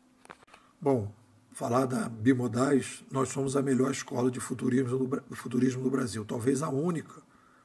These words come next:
que realmente está procurando desenvolver filosofias, teorias e metodologias consistentes para lidar com o digital. "Ah, mas os outros não têm escolas de futurismo também, né?" Pô, tem.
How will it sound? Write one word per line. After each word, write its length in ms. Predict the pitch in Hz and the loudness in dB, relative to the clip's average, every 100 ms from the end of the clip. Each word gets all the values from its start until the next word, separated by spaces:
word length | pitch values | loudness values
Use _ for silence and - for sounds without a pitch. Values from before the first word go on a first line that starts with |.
| _ _ | _ _
que 120 | - 131 | -2 0
realmente 720 | 95 131 180 147 135 143 - | 6 6 6 0 -4 -4 -8
está 420 | - 120 123 - - - _ _ _ | -8 -6 -8 -8 -18 -20 _ _ _
procurando 680 | 131 139 143 123 120 127 127 | 2 2 4 4 4 0 -2
desenvolver 840 | 113 120 135 120 107 98 117 123 - _ _ _ _ _ | -4 -6 -6 -6 -6 -6 -6 -6 -12 _ _ _ _ _
filosofias, 680 | - 127 117 113 - - 143 | -6 0 0 0 0 0 0
teorias 600 | 143 - - - 131 117 | 0 0 2 2 0 0
e 20 | |
metodologias 880 | 123 135 135 123 117 110 110 131 117 | -2 -4 -2 0 0 0 -2 -4 -4
consistentes 1040 | - 170 226 - - - 127 123 - - - _ _ _ _ _ _ _ - | -8 -2 0 0 -4 -6 -6 -6 -8 -14 -18 _ _ _ _ _ _ _ -4
para 140 | 127 | 2
lidar 300 | 127 110 113 | 2 2 -2
com 320 | - 131 127 123 _ _ _ | -6 -8 -8 -12 _ _ _
o 80 | - | -10
digital. 600 | 117 123 - - - - _ _ _ _ _ _ _ _ | -8 -8 -10 -10 -18 -18 _ _ _ _ _ _ _ _
"Ah, 140 | - | -2
mas 160 | 117 170 | 0 0
os 140 | 160 | 0
outros 200 | 135 139 | 0 -2
não 120 | 143 127 | -8 -6
têm 160 | 147 | -6
escolas 320 | 131 - 127 | -6 -6 -6
de 80 | 110 | -8
futurismo 500 | 123 120 117 120 113 | -10 -10 -8 -8 -8
também, 300 | 107 110 165 | -10 -8 -6
né?" 80 | 165 | -8
Pô, 180 | 101 107 | -10 -12
tem. 400 | - 113 104 | -8 -6 -6